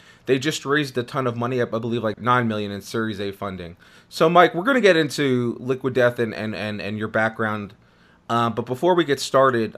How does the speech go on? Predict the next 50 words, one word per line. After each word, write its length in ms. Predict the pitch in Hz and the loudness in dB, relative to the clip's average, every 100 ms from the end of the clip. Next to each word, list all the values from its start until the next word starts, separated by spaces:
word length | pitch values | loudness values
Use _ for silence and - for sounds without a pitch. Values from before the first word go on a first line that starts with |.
| - | 0
I 140 | 127 | 4
always 320 | 156 208 175 | 4 4 0
like 280 | 131 131 127 | 0 0 0
to 460 | - 123 117 113 110 | -6 -4 -2 -2 -2
get 240 | - 135 | 0 0
a 40 | 127 | 0
little 380 | 127 131 113 - | 0 -2 -2 -8
sense 380 | - 135 127 - | -4 -2 -2 -4
of 120 | 110 | -2
what 320 | 117 - 117 | -4 -4 -12
people 340 | - 151 131 | -12 -8 -6
do 240 | 113 117 123 | -4 -2 0
at 100 | 107 | -2
a 60 | |
thirty 320 | 104 123 123 113 | -4 -4 -4 -2
thousand 360 | 120 110 110 | -2 -2 -6
foot 220 | 110 - | -12 -12
level, 380 | 110 131 147 143 | -2 -2 0 -2
and 140 | 117 117 | -4 -4
also 260 | 110 - | -4 -6
just 220 | 110 107 | -8 -8
a 20 | 117 | -8
little 160 | 117 | -6
bit 140 | 117 110 | -6 -4
more 180 | 110 | -2
about 280 | 107 98 98 | -2 -2 -4
who 140 | 147 147 | -6 -4
they 200 | 123 113 | 0 2
are. 360 | 107 104 98 - | 2 0 -4 -4
So 180 | - | 0
if 100 | 131 | 0
you 80 | 170 | -2
can 160 | 175 185 | -4 0
give 160 | 170 | 2
us 140 | 156 151 | 0 0
kind 240 | - 139 | -2 0
of 200 | 127 120 - | 0 -2 0
who 100 | 220 | 2
you 200 | 226 190 | 4 6
are, 180 | 165 156 | 6 6
what 280 | 135 165 | 2 0
you 80 | 175 | -2
do 160 | 143 135 | -2 0
on 100 | 131 | 0
a 60 | |
day-to-day 320 | 117 117 113 113 | 0 0 -2 -2
basis, 400 | 107 104 - - | -4 -4 -8 -8
that'd 200 | 101 90 | -8 -8
be 100 | 87 | -8
great. 320 | 95 95 | -4 -4